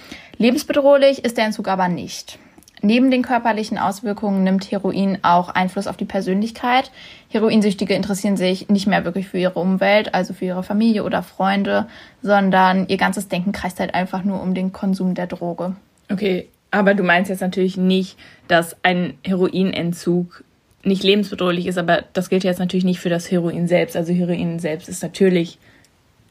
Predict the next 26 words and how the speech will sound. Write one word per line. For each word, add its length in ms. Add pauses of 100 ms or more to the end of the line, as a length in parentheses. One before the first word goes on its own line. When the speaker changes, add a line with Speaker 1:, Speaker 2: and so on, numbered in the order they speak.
(120)
Speaker 2:
lebensgefährlich, 1300 (160)
weil 680
eine 180
Überdosis 680
kannst 220
du 40
dir 160
auch 200
dabei 440
geben. 500 (580)
Aber 500 (460)
ja, 160
ich 80
glaub, 240
dass 220
jeder 380
Entzug 420
von 180
einer 100
Droge 320
ist, 220
glaub 180
ich, 140
für 120
den 180
Betroffenen 680